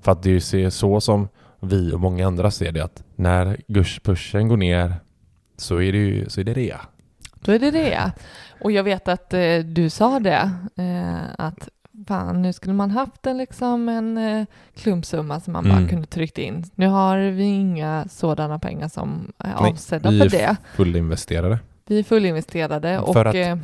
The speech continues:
Speaker 1: så länge vi, så länge de ligger utanför börsen,
Speaker 2: Mm.
Speaker 1: då är det avkastning vi missar.
Speaker 2: Mm,
Speaker 1: Det är
Speaker 2: det är
Speaker 1: så
Speaker 2: det.
Speaker 1: vi resonerar.
Speaker 2: Ja, så
Speaker 1: Ja.
Speaker 2: man kan inte säga att den avkastningen som man kan,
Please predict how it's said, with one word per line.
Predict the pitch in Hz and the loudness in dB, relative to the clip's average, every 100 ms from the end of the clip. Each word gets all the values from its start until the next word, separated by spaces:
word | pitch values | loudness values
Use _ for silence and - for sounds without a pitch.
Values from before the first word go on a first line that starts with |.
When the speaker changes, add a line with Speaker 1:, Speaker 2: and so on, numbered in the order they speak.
| 123 | -8
Speaker 1:
så | - 110 | -2 0
länge | 113 107 | 2 2
vi, | 117 - | 0 -4
så | 131 127 | -4 -2
länge | 131 131 | 0 2
de | 127 107 | 2 2
ligger | 98 95 | 2 4
utanför | 98 87 90 | 2 0 -2
börsen, | 82 80 98 113 - _ | -4 -2 -2 -2 -8 _
Speaker 2:
Mm. | 196 185 180 - _ | -6 -6 -6 -12 _
Speaker 1:
då | 95 107 | 2 2
är | 104 | 2
det | |
avkastning | 98 98 90 - - 90 85 | 2 2 0 -6 -6 -6 -4
vi | 85 | -2
missar. | 98 - - - - | -4 -6 -12 -12 -2
Speaker 2:
Mm, | 202 202 - _ | 0 0 -4 _
Speaker 1:
Det | 254 | 4
är | 233 | 6
Speaker 2:
det | 196 | 6
är | |
Speaker 1:
så | |
Speaker 2:
det. | 98 | 6
Speaker 1:
vi | 95 | 4
resonerar. | 90 - 90 - - _ _ | 2 0 -4 -4 -12 _ _
Speaker 2:
Ja, | 190 180 233 | 4 6 4
så | - | 0
Speaker 1:
Ja. | 196 | -2
Speaker 2:
man | 196 | 0
kan | 196 | 0
inte | 196 180 | -2 -4
säga | 185 240 214 170 165 | -2 -2 0 -2 -4
att | 180 - 165 - - 160 | -4 -6 -8 -8 -12 -6
den | 170 165 160 | -4 -2 -4
avkastningen | 165 180 165 160 151 160 151 151 | -2 -4 -4 -8 -6 -6 -6 -6
som | - 156 151 - | -6 -6 -6 -8
man | 180 175 151 143 | -8 -8 -6 -8
kan, | - 160 151 - | -8 -10 -10 -12